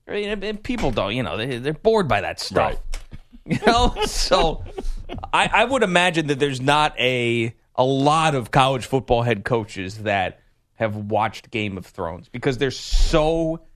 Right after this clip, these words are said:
Speaker 1: damn busy
Speaker 2: Mm-hmm.
Speaker 1: all the time. And that's like, that's a show that's a commitment.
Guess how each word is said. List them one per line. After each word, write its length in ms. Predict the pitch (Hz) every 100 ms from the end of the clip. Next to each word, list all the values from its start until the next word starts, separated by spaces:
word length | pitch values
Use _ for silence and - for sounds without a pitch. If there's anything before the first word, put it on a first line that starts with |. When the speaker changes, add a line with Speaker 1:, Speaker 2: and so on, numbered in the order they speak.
| _ -
Speaker 1:
damn 540 | 110 135 135 131 123 120
busy 460 | 98 139 147 123
Speaker 2:
Mm-hmm. 260 | 113 143 156
Speaker 1:
all 340 | - 143 139 147
the 160 | - -
time. 500 | - 151 123 82 - _ -
And 200 | 139 143
that's 240 | 196 208 220
like, 180 | 165 120
that's 260 | 226 262
a 40 | 185
show 320 | - 185 165
that's 180 | 147 -
a 40 |
commitment. 800 | 131 - 123 117 208 120 98 -